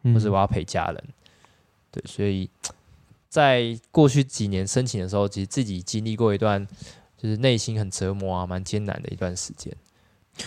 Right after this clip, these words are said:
Speaker 1: 因为你应该也知道说，如果你自己要成功，你应该要牺牲很多，很多事情。
Speaker 2: 对啊。
Speaker 1: 可是我觉得你很棒的一点是，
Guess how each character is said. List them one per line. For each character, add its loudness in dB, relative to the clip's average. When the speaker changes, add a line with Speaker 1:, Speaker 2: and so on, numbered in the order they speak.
Speaker 1:
因 8
为 10
你 6
应 4
该 4
也 4
知 0
道 6
说， 4
如 4
果 6
你 2
自 -2
己 2
要 8
成 0
功， 8
你 0
应 0
该 4
要 8
牺 2
牲 4
很 -2
多， 6
很 0
多 6
事 2
情。 0
Speaker 2:
对 -2
啊。 -10
Speaker 1:
可 0
是 6
我 6
觉 4
得 6
你 2
很 2
棒 8
的 6
一 2
点 4
是， 6